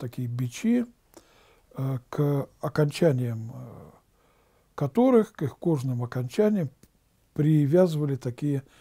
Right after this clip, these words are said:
металлические, э, заостренные предметы.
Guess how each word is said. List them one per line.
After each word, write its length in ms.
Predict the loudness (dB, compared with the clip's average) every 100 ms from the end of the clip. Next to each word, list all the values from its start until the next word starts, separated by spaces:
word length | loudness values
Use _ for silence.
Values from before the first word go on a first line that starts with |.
| _ _
металлические, 1040 | -6 0 4 4 2 -2 -10 -8 -8 -8 -10 _ _ _ _ _ _ _ _ _
э, 680 | -10 -8 -8 -8 -12 -14 -16 -18 -20 _ _ _ -6
заостренные 840 | 0 0 2 0 2 0 -6 -10 -6
предметы. 640 | -4 0 2 2 2 -2